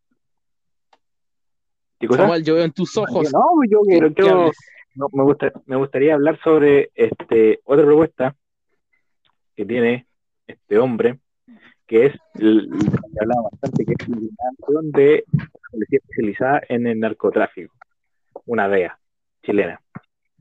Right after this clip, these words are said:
Speaker 1: en donde dice que quiere combinar tres instituciones ya existentes, que son la Jefatura Nacional de Antinarcóticos, después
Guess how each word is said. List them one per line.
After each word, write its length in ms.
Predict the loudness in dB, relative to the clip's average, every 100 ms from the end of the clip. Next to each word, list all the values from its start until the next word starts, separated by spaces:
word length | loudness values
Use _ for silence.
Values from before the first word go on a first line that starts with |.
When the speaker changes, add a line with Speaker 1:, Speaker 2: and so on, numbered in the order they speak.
| -20 -20 -14
Speaker 1:
en 160 | -6 -4
donde 240 | -2 0 0
dice 240 | 0 0 0
que 120 | 0
quiere 180 | 0 -2
combinar 380 | -4 -4 -4 -6
tres 180 | -10 -10
instituciones 500 | -12 _ -6 -4 -2
ya 60 | -4
existentes, 520 | -6 -8 -8 -6 -8
que 80 | -6
son 140 | -6 -4
la 80 | -6
Jefatura 400 | -6 -4 -4 -6
Nacional 400 | -8 -6 -6 -4
de 100 | -4
Antinarcóticos, 760 | -4 -6 -6 -2 -2 0 0 -2 _ _ _ _ _ _ _ _ -10
después 600 | -4 -4 -2 0 0